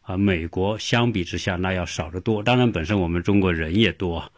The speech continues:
啊，所以这个节日的气氛呢，大家都是在，啊，找各种快乐啊，家庭的团聚啊，这，当然美国就是以家庭为核心的这么一个社会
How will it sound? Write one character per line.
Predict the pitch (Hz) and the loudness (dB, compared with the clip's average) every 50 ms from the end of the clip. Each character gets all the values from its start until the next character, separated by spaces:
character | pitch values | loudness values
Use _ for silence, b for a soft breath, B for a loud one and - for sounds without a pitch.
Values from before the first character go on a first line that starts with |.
| b b b b b b b | b b b b b b b
啊， | - 90 92 - | -16 -16 -16 -6
所 | - - 110 | 0 2 4
以 | 117 113 110 104 | 6 6 4 4
这 | 104 135 | 4 2
个 | 117 107 101 90 | 2 4 2 0
节 | 78 - - 98 95 95 | 0 -2 -2 0 2 2
日 | 107 123 139 147 139 | 2 4 2 2 2
的 | 117 98 | 2 2
气 | 87 - - - 135 120 107 | 0 0 0 2 2 2 2
氛 | - 117 104 | 2 2 2
呢， | 98 90 - | 2 0 0
大 | - 98 95 | -2 -2 -2
家 | 90 95 90 | 0 -2 -2
都 | 90 - 104 101 101 | -2 -2 -2 -2 -2
是 | - - 101 | -2 -2 -2
在， | 92 - 104 92 87 82 B B B B B B B B B - | -2 0 0 0 0 -2 B B B B B B B B B -8
啊， | 98 95 92 90 87 87 92 87 - - | -6 -6 -4 -4 -6 -6 -8 -10 -6 -2
找 | - 110 95 87 80 78 82 98 107 - _ _ | 0 2 2 2 0 -4 -6 -10 -12 -16 _ _
各 | - 139 127 | 2 4 4
种 | - 107 80 85 - | 4 2 -2 -4 -4
快 | - - 156 147 135 | 0 2 2 4 4
乐 | 120 120 104 90 - _ _ _ | 4 4 2 2 -2 _ _ _
啊， | - 87 85 - - - | -12 -12 -12 -12 -14 -6
家 | - 110 104 104 104 | -4 -2 -2 -2 -2
庭 | - - 95 87 90 90 | -2 -2 -2 -2 -2 -2
的 | 92 87 80 82 b b b b b b b _ | -2 -4 -4 -8 b b b b b b b _
团 | - - 92 82 82 87 | -6 -4 -2 -2 -2 -2
聚 | 90 - - 113 104 95 90 | -2 0 0 2 2 2 0
啊， | 80 78 78 78 - - _ | 0 -4 -6 -10 -12 -10 _
这， | - 110 95 - _ _ - - _ _ B B B B B B _ | -2 -2 -2 -2 _ _ -20 -20 _ _ B B B B B B _
当 | - 156 165 | 0 4 6
然 | 180 165 | 6 6
美 | 110 87 85 | 6 4 2
国 | 80 - 98 | 0 -2 -2
就 | 120 127 185 175 | 0 0 0 0
是 | 151 - 123 | 0 0 -2
以 | 95 85 82 | -2 -2 -2
家 | - - 104 101 | 0 0 2 2
庭 | 104 - - 85 85 85 | 2 0 -2 -2 -2 -2
为 | 82 80 82 85 87 87 - _ _ _ _ _ | -4 -4 -4 -6 -6 -8 -10 _ _ _ _ _
核 | - - - 104 101 104 | -16 -8 -4 -4 -2 -2
心 | 101 - - 104 104 | 0 0 0 0 0
的 | 95 90 | -2 -4
这 | - - 101 | -4 -2 -2
么 | 95 90 85 | -2 -2 -2
一 | 85 87 | -4 -4
个 | - 95 90 | -6 -6 -6
社 | - - - 120 101 92 | -6 -4 -2 -2 -2 -2
会 | - - 104 - | -4 -6 -8 -8